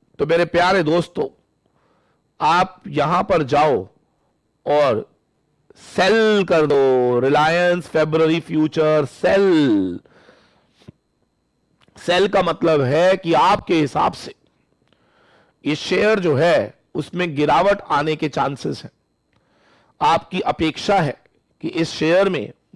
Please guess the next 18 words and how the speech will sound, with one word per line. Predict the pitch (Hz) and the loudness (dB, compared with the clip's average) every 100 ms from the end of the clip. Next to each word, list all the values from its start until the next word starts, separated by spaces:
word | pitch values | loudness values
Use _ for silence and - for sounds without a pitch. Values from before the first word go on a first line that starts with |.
| _ - | _ -4
बहुत | 147 185 208 143 | 0 2 0 -4
जल्द | 135 175 151 - 175 | -2 0 -2 -6 -6
एक | 165 | -4
गिरावट | 147 151 160 202 180 | 0 2 2 0 -2
देखने | 160 156 156 170 | -4 -6 -6 -6
को | 190 | -2
मिल | 185 | -2
सकती | - - - 170 | -4 -8 -8 -10
है, | 135 - _ _ _ _ _ _ _ _ - | -10 -16 _ _ _ _ _ _ _ _ -4
तो | 165 | -2
यहां | 160 151 175 202 | 0 0 0 0
पर | 202 196 | 2 0
आप | 190 160 175 - | 2 0 0 -4
share | - 160 160 160 | -8 -2 -2 0
को | 180 147 | -2 -2
बाय | 147 143 190 | 0 0 0
ना | 190 165 | 0 -2
करके | 156 170 - - | -2 -4 -4 -10